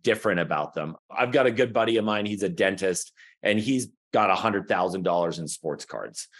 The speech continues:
you know, and so he's got a massive sports card collection. So something like that, classic cars, jewelry, art,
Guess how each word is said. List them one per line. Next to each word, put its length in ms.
you 100
know, 200
and 120
so 200
he's 260
got 120
a 60
massive 540
sports 340
card 240
collection. 460
So 160
something 420
like 200
that, 280
classic 460
cars, 400
jewelry, 680
art, 400